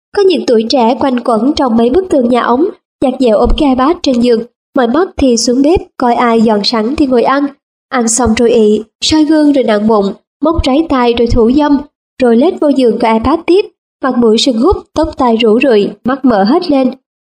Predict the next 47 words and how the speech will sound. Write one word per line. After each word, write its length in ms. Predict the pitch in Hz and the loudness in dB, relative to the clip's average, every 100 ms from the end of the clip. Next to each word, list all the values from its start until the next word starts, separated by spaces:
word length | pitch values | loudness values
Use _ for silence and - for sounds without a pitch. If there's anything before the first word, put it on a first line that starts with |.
| _ _ _ _ | _ _ _ _
Cũng 180 | 262 254 | -2 0
có 120 | 320 381 | 0 0
những 160 | 330 247 | -2 0
tuổi 160 | 240 233 | -2 0
trẻ 260 | 269 233 | 0 0
đầy 220 | 269 262 233 | 0 0 0
sức 140 | 392 | -2
sống, 280 | - 262 285 - _ | -2 -2 -4 -8 _
bụng 240 | 254 214 208 | -2 0 -2
sáu 220 | 240 226 | -2 0
múi, 420 | 262 262 403 - _ _ | 2 2 2 -2 _ _
mặt 140 | 277 269 | -6 -2
đẹp 160 | 247 - | -2 -2
sáng 260 | 262 277 | -2 0
mừng, 220 | 311 233 208 | 0 0 -2
trí 140 | 254 294 | -2 0
não 220 | 254 254 | 0 -2
thông 220 | 254 220 | -2 -2
tuệ. 260 | 247 208 196 _ _ - | 0 0 -2 _ _ -4
Ở 100 | 262 | 0
ngoài 180 | 302 | 0
sân 220 | 254 277 254 | 0 0 0
bóng, 200 | 247 339 | 0 0
ngoài 140 | 285 | 0
hồ 160 | 240 226 | 0 2
bơi, 260 | 269 294 294 _ - | 0 0 -2 _ -4
trong 120 | 370 | 0
những 160 | 330 233 | 0 0
trung 160 | 277 | 0
tâm 200 | 254 254 | 0 -2
thể 140 | 262 233 | 0 0
dục 160 | 254 254 | 0 0
thể 180 | 247 233 | -2 0
thao, 320 | 294 285 285 - _ | 0 0 -2 -4 _
các 140 | 370 349 | -4 -2
nhà 100 | 240 | -2
văn 160 | 233 | -2
hóa, 440 | 226 240 247 392 - _ _ - | 0 0 0 -2 -4 _ _ -4
cùng 200 | 294 269 | 0 2
nắm 200 | 277 320 | 0 0
tay 120 | 339 | 0
nhau 220 | 294 277 | 0 0
hát 260 | 269 349 370 | 0 -2 -2
vang 200 | 277 254 | -2 0
ngoài 140 | 247 | 0
công 220 | 226 240 240 | 0 0 0
viên, 200 | 269 | 0